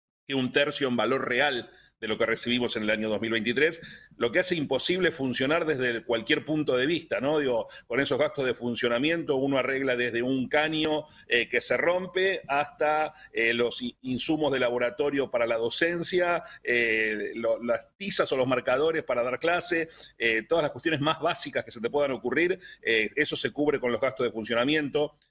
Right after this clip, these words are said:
Ya el año pasado eran escasos, eh, voy un paso más atrás, del dos mil veintidós al dos mil veintitrés,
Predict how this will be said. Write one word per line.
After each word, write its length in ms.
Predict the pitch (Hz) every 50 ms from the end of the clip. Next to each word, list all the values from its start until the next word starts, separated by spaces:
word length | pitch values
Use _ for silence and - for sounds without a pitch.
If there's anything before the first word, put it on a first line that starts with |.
| _ _
Ya 180 | - - 202 220
el 80 | 220 208
año 300 | 214 208 202 196 185 -
pasado 400 | 175 160 - - 196 196 202 196
eran 180 | 180 170 160
escasos, 640 | 143 - - 190 190 170 - - 151 151 156 - - - - - - -
eh, 240 | - 120 120 120 117
voy 300 | 107 120 123 143 160 160
un 160 | 160 156 143
paso 300 | - 170 165 - - 147
más 180 | 147 147 143 -
atrás, 380 | 135 120 - 170 175 151 -
del 160 | - 127 123 123
dos 100 | 131 127
mil 140 | 147 151
veintidós 400 | 151 147 143 - 143 147 156 151 160
al 80 | 143
dos 140 | 131 127 120
mil 100 | 139 139
veintitrés, 580 | 135 135 127 113 131 123 147 156 160 165 -